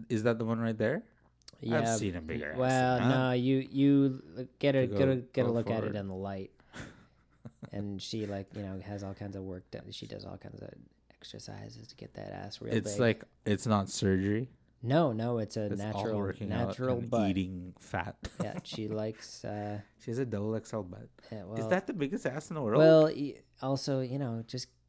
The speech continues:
Speaker 2: keep going forward and get a real,
Speaker 1: Does it get
Speaker 2: real,
Speaker 1: bigger?
Speaker 2: get a real solid shot of that
Speaker 1: Is
Speaker 2: ass.
Speaker 1: this when she first started? Is she getting a Brazilian wax right now?
Speaker 2: I think so. Maybe she's just getting a butt massage.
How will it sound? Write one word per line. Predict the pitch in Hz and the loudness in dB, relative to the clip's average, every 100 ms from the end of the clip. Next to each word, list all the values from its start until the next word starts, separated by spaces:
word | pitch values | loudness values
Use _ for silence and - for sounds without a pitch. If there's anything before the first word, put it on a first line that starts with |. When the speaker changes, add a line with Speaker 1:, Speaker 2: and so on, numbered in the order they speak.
| _ _ _ - | _ _ _ -14
Speaker 2:
keep | 165 - | -12 -6
going | 147 131 | -6 -4
forward | 127 - 117 | -4 -6 -4
and | 101 104 | -6 -6
get | 113 | -4
a | |
real, | 107 104 104 101 98 | -4 -4 -4 -6 -8
Speaker 1:
Does | 107 117 | -6 -2
it | |
get | 127 | 0
Speaker 2:
real, | 160 170 | 4 4
Speaker 1:
bigger? | 120 | 4
Speaker 2:
get | 175 | 2
a | |
real | 180 202 214 | 2 4 2
solid | 202 185 160 147 | 2 2 4 2
shot | - 135 113 | 4 2 2
of | |
that | 104 98 92 | 0 -4 -6
Speaker 1:
Is | 117 | -4
Speaker 2:
ass. | |
Speaker 1:
this | 123 - | -4 -4
when | 135 | -4
she | - 95 | -2 -2
first | - - 104 - - | -2 -6 -6 -4 -6
started? | - - 113 117 127 - | -10 -10 -10 -10 -12 -18
Is | - | -10
she | 131 | -6
getting | 143 151 147 | -6 -6 -8
a | |
Brazilian | 110 92 95 90 92 135 117 101 | -8 -6 -4 -2 -2 -2 -2 -4
wax | 87 - - | -6 -8 -12
right | - 175 | -12 -10
now? | 190 233 233 | -12 -12 -12
Speaker 2:
I | 110 | -10
think | 110 113 | -10 -10
so. | - - - - _ _ _ _ _ _ _ _ _ _ - - - _ _ _ _ _ _ _ _ - | -12 -14 -16 -20 _ _ _ _ _ _ _ _ _ _ -20 -20 -20 _ _ _ _ _ _ _ _ -16
Maybe | - 110 117 135 | -8 -4 -4 -4
she's | - 117 | -6 -8
just | 107 | -6
getting | 113 104 | -6 -4
a | 92 | -6
butt | 98 104 | -8 -8
massage. | 117 104 104 92 92 | -10 -10 -10 -10 -10